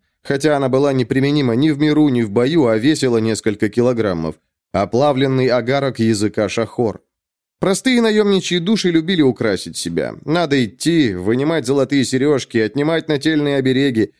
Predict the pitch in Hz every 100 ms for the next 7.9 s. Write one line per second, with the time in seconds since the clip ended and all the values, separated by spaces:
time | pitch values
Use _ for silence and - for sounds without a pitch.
0 | _ - 151 147 135 - 143 131 95 95
1 | - _ _ - 185 247 185 - 180 175
2 | 147 143 143 139 135 98 73 - _ _
3 | - 170 165 147 143 123 151 143 120 107
4 | 101 104 104 - - 127 101 110 123 92
5 | - 67 65 - _ - 92 95 104 117
6 | 117 117 131 131 156 170 120 87 - _
7 | _ - 123 104 104 110 139 165